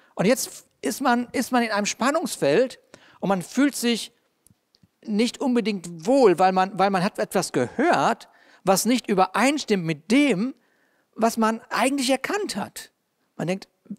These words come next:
tatsächlich, ist es jetzt von Gott? Hat Gott jetzt zu mir geredet? Und das höre ich immer wieder, dass Menschen zu mir kommen und sagen, ich weiß gar nicht mehr, ob das jetzt die Stimme Gottes war. Hat jetzt Gott geredet?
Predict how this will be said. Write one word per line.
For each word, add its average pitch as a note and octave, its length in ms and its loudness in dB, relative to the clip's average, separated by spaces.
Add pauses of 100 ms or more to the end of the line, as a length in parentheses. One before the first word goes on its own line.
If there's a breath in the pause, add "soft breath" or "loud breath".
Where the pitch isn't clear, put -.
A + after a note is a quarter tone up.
tatsächlich, A3 640 -2 (200)
ist C3+ 140 -6
es C3+ 100 -6
jetzt C#3 160 -4
von A2+ 220 -10
Gott? C#3+ 360 0
Hat A#2+ 200 -6
Gott E3+ 240 0
jetzt - 380 -6
zu D4 120 0
mir C#4+ 200 0
geredet? A#3+ 580 -2 (320 soft breath)
Und E3 60 0
das D#3+ 120 0
höre D#3+ 100 4
ich - 120 -2
immer F3+ 260 -4
wieder, C#4+ 200 -2
dass E3 160 -4
Menschen D3+ 220 -8
zu - 140 -10
mir A3 120 -2
kommen F3+ 200 -6
und D3+ 60 -10
sagen, E3+ 260 -4 (320 loud breath)
ich C#3+ 220 -10
weiß F#3+ 220 -2
gar F#3+ 120 0
nicht D#3 140 -6
mehr, D#3+ 80 0
ob C#3+ 80 -4
das D3 120 -4
jetzt D#3+ 140 -6
die C#3+ 60 -4
Stimme C#3 240 -2
Gottes B3+ 380 0
war. G#2+ 200 -4 (160 loud breath)
Hat D#3+ 140 -2
jetzt - 200 -8
Gott A3+ 220 -4
geredet? B3+ 380 -2